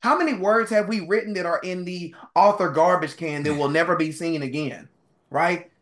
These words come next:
You know, you hand your stuff over to an editor and it's just like, um, "Where's my work?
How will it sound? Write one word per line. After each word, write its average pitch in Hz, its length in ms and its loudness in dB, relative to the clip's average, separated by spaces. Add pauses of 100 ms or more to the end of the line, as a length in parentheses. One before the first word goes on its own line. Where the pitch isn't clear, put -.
You 165 100 -4
know, 185 80 2
you 156 200 -2
hand 180 240 -2
your 175 100 -4
stuff 196 260 0
over 175 200 -2
to 175 160 -2
an 151 100 -2
editor 156 380 0
and 139 120 -4
it's 165 140 -6
just 170 180 -6
like, 143 340 0 (120)
um, 156 520 2 (880)
"Where's 170 480 0
my 156 160 4
work? 139 420 0